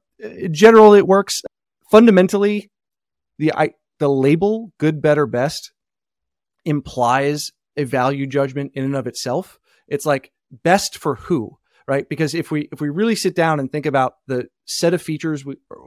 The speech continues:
in, and value we wanna offer a particular customer segment, that's the foundation of how we build these bundles, how we build these offer configurations. And so if I create this for, you know, your,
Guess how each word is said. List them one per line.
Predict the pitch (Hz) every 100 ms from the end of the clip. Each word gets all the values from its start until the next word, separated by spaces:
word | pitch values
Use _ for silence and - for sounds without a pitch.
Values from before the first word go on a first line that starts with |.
| 120
in, | 143 135 113 -
and | 131 127 123 _ -
value | 139 139 143
we | 135
wanna | 131 131
offer | 107 131 156
a | 139
particular | - 139 127
customer | 127 - 165
segment, | 190 196 226 _ _
that's | 147 165
the | 185
foundation | 175 156 143 143 147
of | 123
how | 135 131
we | 127
build | - 135 123
these | 123 113
bundles, | 120 110 -
how | 120
we | 123
build | 123 117
these | 117
offer | 113 113
configurations. | 120 120 110 - - - - _ _ -
And | 139
so | - 143 131 _ -
if | 156
I | 170 185
create | - 185 214
this | 190 143
for, | - - 160 160 151 147 _ _ _
you | -
know, | 123
your, | 131 156 175 151